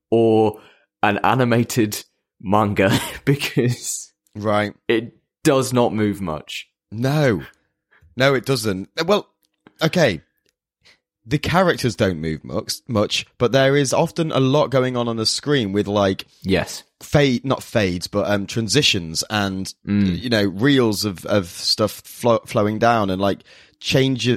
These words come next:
Speaker 2: of angle shots. There's not a lot of movement within the scene, but there is a lot of cuts between stills. <laughs> Um,
Speaker 1: Yeah.
Speaker 2: which
Speaker 1: Which is
Speaker 2: are
Speaker 1: why this
Speaker 2: quite
Speaker 1: seems
Speaker 2: jarring.
Speaker 1: to be more of a, yeah, it's, it's more of an anime manga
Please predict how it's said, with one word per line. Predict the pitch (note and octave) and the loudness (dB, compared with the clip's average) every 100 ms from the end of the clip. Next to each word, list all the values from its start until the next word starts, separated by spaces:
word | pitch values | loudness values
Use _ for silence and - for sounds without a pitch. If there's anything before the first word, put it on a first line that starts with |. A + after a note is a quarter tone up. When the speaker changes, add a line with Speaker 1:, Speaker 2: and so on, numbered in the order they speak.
| - | 0
Speaker 2:
of | A2+ F#2+ A2 | -2 0 -2
angle | B2 B2+ A2 | -2 0 -2
shots. | G2 - D2 - - | -2 -2 -4 -2 -4
There's | A2+ B2 | -2 -2
not | D#3+ | 2
a | |
lot | D#3+ - | 2 2
of | B2 G#2+ | 0 -2
movement | B2 C3 A#2 A2 | -2 -2 0 -2
within | G#2 A2 G2+ | 0 0 0
the | |
scene, | - D#3 C3+ F2+ | 2 2 0 -2
but | E2+ G2+ | -2 -2
there | G2 | 0
is | G#2 | 0
a | G#2 | 0
lot | A#2 | 0
of | F#2 | -2
cuts | - C3 - - | -4 -4 -4 -6
between | G#2+ - G#2 F#2 | -6 -2 -2 0
stills. | - A2 D#2 C#2+ - - C#3 - | 0 0 -2 -4 -4 -4 -8 -20
<laughs> | - - | -20 -10
Um, | E2+ F#2+ G2 F#2+ | -2 2 2 4
Speaker 1:
Yeah. | G2+ E2 F2+ _ _ _ _ _ _ _ | 2 2 -4 _ _ _ _ _ _ _
Speaker 2:
which | B2+ C3+ - - - | -2 -2 -2 -6 -8
Speaker 1:
Which | G#2 | -6
is | G#2+ | -2
Speaker 2:
are | A2+ | 2
Speaker 1:
why | B2+ | 2
this | D3 | 2
Speaker 2:
quite | E3 | 0
Speaker 1:
seems | B2 G#2+ | 0 0
Speaker 2:
jarring. | A2 G#2 | 2 2
Speaker 1:
to | F#2+ | 0
be | G2+ | 2
more | G2 F#2 | 2 0
of | F2 | 0
a, | E2+ E2+ - _ _ _ - | 0 -2 -8 _ _ _ -2
yeah, | C3 A#2+ - - - | 2 2 0 -6 -2
it's, | G#2+ - | 0 2
it's | G#2 A#2+ | 0 2
more | C3 | 2
of | A2+ | 2
an | G2+ | 0
anime | F2+ G#2+ G#2 | 0 2 2
manga | F2+ E2 D#2 C2+ | 0 -4 -6 -8